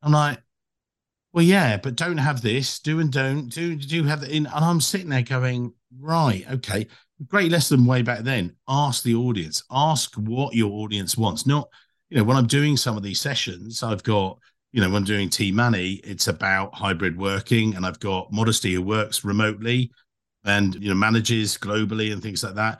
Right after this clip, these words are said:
Steve, he's got a blended team within New York and things like that. I'm getting them on stage to talk about how they do it,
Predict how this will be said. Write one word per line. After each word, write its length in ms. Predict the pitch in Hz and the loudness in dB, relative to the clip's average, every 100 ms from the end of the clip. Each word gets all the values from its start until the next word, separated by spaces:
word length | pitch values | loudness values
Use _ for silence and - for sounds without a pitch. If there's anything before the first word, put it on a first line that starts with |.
| - - | -12 -8
Steve, 420 | - 123 127 113 | 2 4 4 4
he's 180 | 113 - | 2 0
got 140 | 95 | -6
a 40 | |
blended 520 | 85 113 117 113 110 107 | -4 0 4 4 2 -2
team 420 | - 117 120 117 | -2 0 2 2
within 460 | 107 110 107 107 104 | 0 -4 -6 -8 -10
New 140 | 110 107 | -2 2
York 400 | 107 113 104 110 | 4 4 2 -4
and 100 | 95 | -4
things 180 | 104 | -4
like 100 | 113 | -4
that. 180 | 107 107 - _ _ _ - | -6 -8 -14 _ _ _ 2
I'm 200 | 139 147 | 4 6
getting 260 | 143 127 | 4 2
them 220 | 127 131 | 4 4
on 100 | 113 | 4
stage 480 | 95 - 90 92 90 - | 2 -2 -4 -4 -4 -4
to 100 | 107 | -2
talk 260 | 139 127 | 0 0
about 180 | 117 104 | -2 -4
how 240 | - 107 | -2 -4
they 300 | 98 120 135 | -2 0 2
do 240 | 117 85 82 | 0 -4 -10
it, 160 | 113 | -12